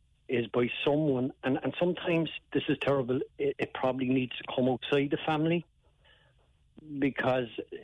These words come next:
uh, within family, it, it's, it's, it's, it's easier for the, the, the young, the young lad to kick off because he knows he's safe. Where if he's, if he's with someone who will tell him how it is, but be with him, be, be,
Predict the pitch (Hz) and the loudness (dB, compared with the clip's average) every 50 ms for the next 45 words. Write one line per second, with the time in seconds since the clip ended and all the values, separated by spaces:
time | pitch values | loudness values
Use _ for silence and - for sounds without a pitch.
0 | - - - - - - - 139 127 127 139 135 147 151 165 156 - 160 147 147 | -12 -8 -4 -4 -2 0 0 0 2 2 2 2 2 2 0 0 -2 0 0 2
1 | 147 135 131 135 151 - - 127 131 143 - 139 131 - - - 165 - 131 120 | 2 2 2 2 0 0 0 0 0 0 0 -2 -4 -4 -4 -8 -4 -2 -2 -2
2 | - - - - - - 120 131 131 - - - - - _ - 127 - - 151 | -2 -6 -14 -14 -6 -2 -2 -2 -2 -2 -6 -18 -18 -10 _ -4 -4 0 2 2
3 | 147 147 131 131 135 - - 131 113 139 147 - - - 139 - 117 107 123 117 | 2 4 4 2 0 0 0 -2 -2 -2 -4 -4 -4 -4 -4 -4 -2 0 0 0
4 | 104 107 113 120 117 120 143 139 - _ _ _ _ _ - - 113 110 107 107 | 2 2 2 2 2 2 0 -2 -4 _ _ _ _ _ -2 0 2 2 2 2
5 | 110 117 135 160 151 - _ - - _ _ _ _ - - - - - - - | 2 2 2 0 -2 -6 _ -20 -20 _ _ _ _ -14 -10 -8 -6 -6 -2 0
6 | 117 117 127 139 - - 139 - 123 113 - 127 127 120 123 113 101 120 113 - | 2 2 2 0 -2 -6 -6 -6 -4 -4 -2 0 2 2 2 0 -2 -4 -2 0
7 | - 147 147 170 - - - _ - - - - - - - - - - - - | 2 2 2 2 0 -4 -10 _ -20 -20 -20 -20 -20 -20 -18 -18 -16 -18 -10 -2
8 | - 135 127 123 127 120 - 131 123 110 - - - - - - 139 127 110 117 | 2 4 4 4 4 0 0 -2 -4 -4 -6 -6 -4 -4 -2 0 0 0 2 2
9 | 127 139 160 - - - - 147 139 135 127 127 127 120 120 120 _ _ - - | 2 2 2 2 -2 -4 -2 0 2 2 2 2 2 0 -2 -4 _ _ -20 -20
10 | - - - - - - - - - - - - - - - - - - - - | -20 -20 -20 -20 -20 -20 -20 -20 -20 -20 -20 -18 -18 -18 -18 -18 -20 -20 -20 -20
11 | - _ _ _ _ - - 170 160 156 147 - - 160 160 180 190 156 - 185 | -20 _ _ _ _ -2 2 2 4 4 2 0 0 0 0 0 0 0 0 0
12 | 165 165 170 139 135 135 143 135 - - - - - - - - - - - - | 2 2 2 2 2 2 0 0 -4 -8 -14 -14 -16 -18 -20 -20 -20 -14 -4 -2
13 | - - - - 156 143 123 123 123 104 - - - _ _ _ - - - - | -2 -2 0 0 0 2 2 2 0 0 -2 -10 -14 _ _ _ -20 -10 -6 -6
14 | 349 - - 127 - 160 151 139 - | -6 -6 -6 -2 0 0 0 0 -2